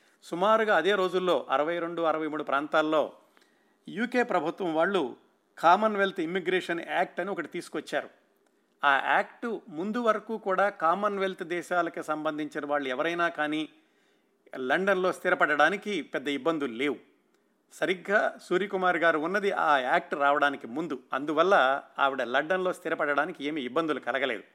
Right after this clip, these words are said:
ఆ యాక్ట్ వచ్చాక మిగతా దేశాల వాళ్ళు లండన్లో స్థిరపడడానికి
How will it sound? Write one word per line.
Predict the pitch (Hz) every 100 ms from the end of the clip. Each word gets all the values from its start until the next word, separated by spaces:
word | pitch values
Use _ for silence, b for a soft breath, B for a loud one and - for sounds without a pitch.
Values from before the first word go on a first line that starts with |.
| _ b b b b b b
ఆ | 131 123 120
యాక్ట్ | 151 - 233
వచ్చాక | 151 156 - 220 233 254 247 - -
మిగతా | 147 190 208
దేశాల | 190 185 180 170
వాళ్ళు | 175 175
లండన్లో | 151 147 165 165 160
స్థిరపడడానికి | 165 147 143 139 147 175 196